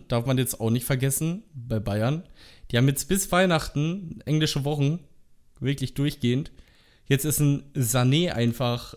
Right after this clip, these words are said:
ähm, wieder verletzt ausgefallen. Ja,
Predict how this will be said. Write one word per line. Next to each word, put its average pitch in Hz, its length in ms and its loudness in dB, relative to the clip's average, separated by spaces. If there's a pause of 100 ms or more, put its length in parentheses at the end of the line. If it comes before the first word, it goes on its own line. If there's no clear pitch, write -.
ähm, 110 440 -2 (600)
wieder 123 180 0
verletzt 110 360 -4
ausgefallen. 120 680 -6 (1120)
Ja, 120 220 0